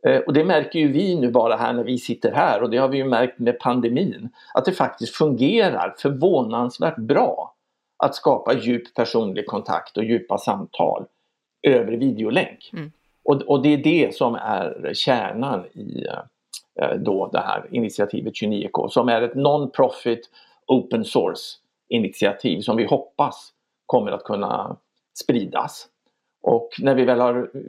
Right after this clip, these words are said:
Speaker 1: utvecklat den här så är ju det fi-, det fina med en sån här teknikplattform, det är ju att, eh, att få in tio användare till, hundra användare till eller tusen användare till, det kostar ju nästan ingenting extra.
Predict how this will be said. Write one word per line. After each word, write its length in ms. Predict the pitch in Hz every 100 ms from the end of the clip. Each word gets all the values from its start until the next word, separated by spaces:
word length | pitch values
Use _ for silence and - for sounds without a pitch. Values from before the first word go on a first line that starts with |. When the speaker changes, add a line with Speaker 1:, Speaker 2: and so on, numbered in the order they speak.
| -
Speaker 1:
utvecklat 580 | 147 - 127 - 165
den 120 | 170 139
här 220 | 107 101
så 240 | - 117
är 100 | 117
ju 360 | 120 113 113 117 _ _
det 100 | 123
fi-, 200 | - 123
det 140 | 110
fina 380 | 110 127 113 110
med 340 | 107 110 95 107 _ _ _ _ -
en 80 |
sån 140 | - 110
här 100 | 110
teknikplattform, 1120 | - 123 123 113 - - 104 - 139 123 113
det 60 |
är 100 | 123
ju 120 | 110 107
att, 440 | 107 104 - _
eh, 240 | 101 101 101 - _ _ _ _ _
att 220 | 123 -
få 160 | 139
in 280 | 123 127 113 -
tio 280 | 147 123
användare 540 | 151 143 143 135 127 127
till, 280 | 135 139 123
hundra 340 | 131 127 135
användare 500 | 131 110 117 117 113
till 420 | 113 117 127 127 123 _ -
eller 160 | 117
tusen 420 | 120 - 135 - 151
användare 460 | 131 101 107 98
till, 260 | 101 87 - - _
det 80 |
kostar 320 | - 147 - 135
ju 60 |
nästan 280 | 135 127 117
ingenting 300 | 113 101 95
extra. 420 | - - 98 87